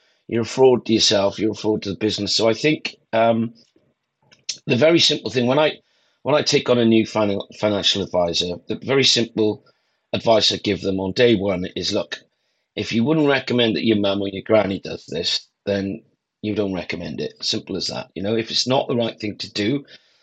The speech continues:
and, you know, it's difficult 'cause the right thing to do is very different in certain, in different circumstances. But ultimately, um, that's the best personal value you can have. Don't recommend something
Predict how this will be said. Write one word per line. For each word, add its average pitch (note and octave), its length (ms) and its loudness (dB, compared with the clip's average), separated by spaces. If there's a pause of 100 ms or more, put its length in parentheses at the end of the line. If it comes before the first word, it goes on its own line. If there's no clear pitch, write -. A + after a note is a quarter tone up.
(200)
and, A#2 240 0
you F#3+ 60 2
know, F#3+ 80 2
it's - 120 -2
difficult D#3+ 360 0
'cause A2 100 -2
the B2 100 4
right D3+ 200 4
thing D3 160 -2
to C#3+ 100 -2
do A#2 120 2
is G#2+ 60 0
very A2+ 220 -2
different - 340 -2
in A2 80 -6
certain, A2 480 -2
in A2+ 100 -8
different C3 400 -4
circumstances. - 1000 -2
But - 180 -4
ultimately, G#2+ 840 -4 (680)
um, A#2 420 2
that's C#3 300 0
the A#2+ 100 -8
best - 360 0
personal G#2 340 0
value G2 240 0
you F#2+ 60 -10
can F#2 140 -12
have. - 260 -12
Don't C3+ 300 0
recommend G#2+ 560 -2
something F2+ 480 -4